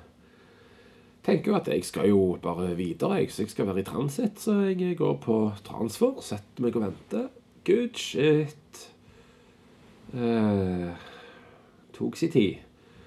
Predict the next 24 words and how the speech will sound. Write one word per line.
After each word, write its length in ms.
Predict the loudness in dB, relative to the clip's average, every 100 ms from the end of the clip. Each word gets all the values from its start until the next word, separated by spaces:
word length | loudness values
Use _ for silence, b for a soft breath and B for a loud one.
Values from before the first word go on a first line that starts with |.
| B -12
Mens 300 | -4 -2 0
jeg 80 | 2
venter, 400 | 0 0 -6 -6
så 140 | -2 0
ser 240 | 0 0
jeg 80 | 0
at, 120 | -4 -6
ei, 960 | -4 -6 -6 -16 -20 -20 -20 -10 -10 B B B B B B B -8
fjorten 400 | -4 -4 -4 -8
førti 380 | -6 -6 -6 -2
fly 140 | 2 2
til 160 | 0
Stavanger 400 | -2 -2 -2 -4
blir 160 | -4 -4
kansellert, 720 | -4 -4 -6 -6 -8 -10 -12
ja. 160 | -12 -12 B B B B B B B _
Godt 280 | -12 -8 -6
at 80 | -6
jeg 120 | -6 -8
skal 140 | -14
ta 80 | -8
femten 400 | -8 -8 -10 -6
tjue 240 | -4 -2
flyet. 480 | 0 0 -2 -6